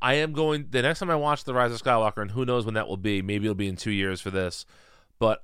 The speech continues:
I really do want to give it a try to not go in just, like,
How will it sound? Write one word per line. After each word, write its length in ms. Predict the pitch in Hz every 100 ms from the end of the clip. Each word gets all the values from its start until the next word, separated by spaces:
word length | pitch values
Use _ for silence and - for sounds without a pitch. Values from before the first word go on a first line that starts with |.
| -
I 80 | 123
really 560 | 113 104 139 143 143
do 320 | 107 107 123
want 400 | 123 101 107 - -
to 140 | 120
give 280 | 92 110 107
it 100 | -
a 80 | 101 -
try 1000 | - - - 107 107 123 156 190 214 - - - - -
to 140 | 131
not 440 | 120 113 113 -
go 260 | 113 117 113
in 200 | 113 113 - 107
just, 260 | 117 -
like, 120 | -